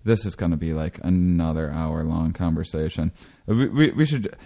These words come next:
I wanted to talk about, um, Capgras syndrome, and I, I,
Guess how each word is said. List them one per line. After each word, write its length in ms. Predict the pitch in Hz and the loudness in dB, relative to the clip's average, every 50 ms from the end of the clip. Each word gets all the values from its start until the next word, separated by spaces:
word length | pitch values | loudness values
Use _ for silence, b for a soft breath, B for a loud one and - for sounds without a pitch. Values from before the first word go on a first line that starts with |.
| b b - | b b 2
I 60 | 156 | 4
wanted 260 | 165 160 151 135 120 | 6 8 8 8 6
to 60 | 110 - | 4 4
talk 200 | 110 98 95 - | 4 4 4 2
about, 300 | - 90 85 80 - - | 2 0 0 0 0 -2
um, 480 | 87 82 78 78 80 78 85 87 - - - | -2 0 0 0 0 0 -2 -2 -4 -10 -6
Capgras 540 | - 98 85 82 - - 87 82 80 82 82 - | -2 -2 -2 -2 -2 -2 -2 0 0 0 -2 -2
syndrome, 560 | 85 82 78 85 90 80 82 85 78 80 - - - | -2 -2 0 0 0 0 0 0 0 -2 -4 -2 -2
and 340 | 85 85 78 71 65 - - - | 0 0 0 0 -2 -4 -6 -4
I, 100 | 82 82 - - - | -2 -2 -2 -2 -6
I, 60 | - | -8